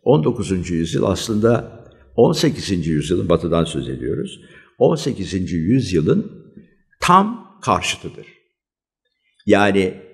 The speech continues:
aydınlanma ve on sekizinci yüzyıl ne kadar aklı öne çıkarıyorsa, on dokuzuncu yüzyıl, e, aydınlanma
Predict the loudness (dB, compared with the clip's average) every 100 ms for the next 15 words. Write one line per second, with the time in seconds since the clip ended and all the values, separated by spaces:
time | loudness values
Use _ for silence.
0 | _ _ _ -6 -4 0 -2 0 0 2
1 | 0 -2 -2 -4 -2 -2 -4 -6 -8 -8
2 | -8 -6 -6 -6 -6 -6 -2 -2 0 -2
3 | -2 -2 2 2 0 -4 0 0 2 -2
4 | -4 -8 -10 -18 _ _ _ _ _ -16
5 | -16 2 4 6 4 0 -2 0 0 -4
6 | -8 -2 -2 -2 0 0 2 2 2 0
7 | -4 -16 -20 _ _ _ _ 6 8 8
8 | 4 0 -2 -4 -6 -4 -2 2 4 4
9 | 4 2 4 2 0 -6 -18